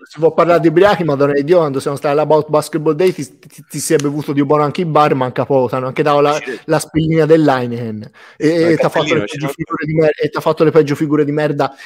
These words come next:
Speaker 1: in assoluto della storia. Tra, cioè,
Speaker 2: Fantastico.
Speaker 1: si, si è litigato mezza community N B A lì all'About Basketball Day perché sei
Speaker 2: Veramente
Speaker 1: molesto.
Speaker 2: io dall'About, dall'About Basketball Day ho iniziato a scrivere per The Shot perché ho conosciuto i ragazzi, ma che cazzo vuoi?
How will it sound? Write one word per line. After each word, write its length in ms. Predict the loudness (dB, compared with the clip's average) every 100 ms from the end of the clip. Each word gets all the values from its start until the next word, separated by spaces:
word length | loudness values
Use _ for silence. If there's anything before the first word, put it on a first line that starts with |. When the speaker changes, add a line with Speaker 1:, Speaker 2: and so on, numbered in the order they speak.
| -6
Speaker 1:
in 140 | -2 -2
assoluto 380 | -2 -2 0 2
della 260 | 4 2
storia. 540 | 0 -6 -6 -6 -10 -14 _ _
Tra, 240 | -2 -2
cioè, 280 | 0 2 2 -2
Speaker 2:
Fantastico. 480 | -10 -10 -2 -2
Speaker 1:
si, 20 | -2
si 80 | -4
è 20 |
litigato 520 | -6 -4 -4 0 2
mezza 300 | 4 4 4
community 540 | 2 2 2 2 2 0
N 100 | 2
B 140 | 4
A 40 | 4 4
lì 120 | 2
all'About 420 | 0 -2 -2 -2
Basketball 440 | -4 -8 -10 -10
Day 180 | -6 -6
perché 220 | -6 -8
sei 80 | -4 -2
Speaker 2:
Veramente 140 | 2 2
Speaker 1:
molesto. 160 | 4 2
Speaker 2:
io 60 | -2
dall'About, 480 | -2 -2 -2 -2 -2
dall'About 340 | 0 0 -2
Basketball 420 | -4 -6 -6 -4
Day 100 | -4
ho 20 | -6
iniziato 260 | -6 -6
a 40 | -8
scrivere 280 | -10 -12 -12
per 160 | -14
The 120 | -14 -14
Shot 440 | -8 -6 -6 -8
perché 240 | -16 -16
ho 60 | -18
conosciuto 480 | -14 -14 -14 -12 -10
i 20 |
ragazzi, 500 | -6 -6 -6 -8 -18
ma 40 | -16
che 120 | -12
cazzo 340 | -10 -10 -14
vuoi? 160 | -20